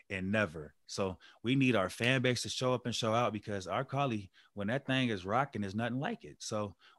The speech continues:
we need you guys to show up and show out. Just like Caleb said, man, we need the fan, the student, the student section to be going crazy. And, you know, if that happens, we're gonna be getting down the right hill. And I love it, man.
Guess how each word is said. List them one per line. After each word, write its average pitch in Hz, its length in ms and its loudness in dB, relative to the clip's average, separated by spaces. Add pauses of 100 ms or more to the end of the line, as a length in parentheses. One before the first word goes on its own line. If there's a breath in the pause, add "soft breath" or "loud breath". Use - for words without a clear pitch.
we 113 100 -2
need 135 180 2
you 123 80 -6
guys 131 200 -2
to 117 60 -8
show 135 160 -4
up 127 120 -6
and 123 80 -6
show 127 260 -2
out. 139 220 -2
Just 110 180 -6
like 120 160 -2
Caleb 120 340 -6
said, 131 380 -4
man, 104 280 -6
we 110 80 -2
need 123 280 0
the 98 120 -4
fan, 127 480 -2
the 104 60 -8
student, 127 540 -4
the 101 60 -8
student 127 380 -4
section 131 340 -2
to 120 60 0
be 110 140 -2
going 113 300 0
crazy. 131 560 -2 (600 loud breath)
And, 120 380 -2 (760)
you 131 140 -4
know, 120 140 0
if 104 100 -6
that 139 220 -2
happens, 113 580 -4 (240)
we're 117 140 -6
gonna 117 180 -4
be 101 400 -8 (240)
getting 120 200 -4
down 110 180 -4
the 98 100 -4
right 98 320 -2
hill. 90 320 -4 (100)
And 92 160 -6
I 98 100 -2
love 92 260 -6
it, 73 100 -14
man. 80 400 -14